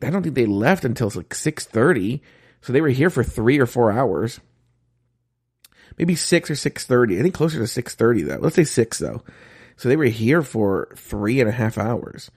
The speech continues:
So a lot of conver-, and just nonstop talking and conversing and stuff like that. Great time. So then they leave,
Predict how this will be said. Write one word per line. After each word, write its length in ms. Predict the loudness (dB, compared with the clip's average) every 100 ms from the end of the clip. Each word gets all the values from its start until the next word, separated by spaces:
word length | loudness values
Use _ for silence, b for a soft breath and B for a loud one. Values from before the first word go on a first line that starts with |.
| b b b
So 540 | -10 0 2 4 2 2
a 60 | 2
lot 260 | 4 4
of 100 | 2
conver-, 360 | 0 -2 2 2
and 140 | 2
just 200 | 0 -2
nonstop 500 | 2 2 2 2 -2
talking 380 | 0 -4 -2 -4
and 140 | -6 -4
conversing 500 | -4 0 -2 -2 -4
and 80 |
stuff 120 | -2 -2
like 100 | -4
that. 120 | 0
Great 180 | 0 2
time. 200 | 0 -2 B B B B
So 140 | -2 0
then 160 | 2
they 140 | 2 2
leave, 640 | 0 0 0 0 -2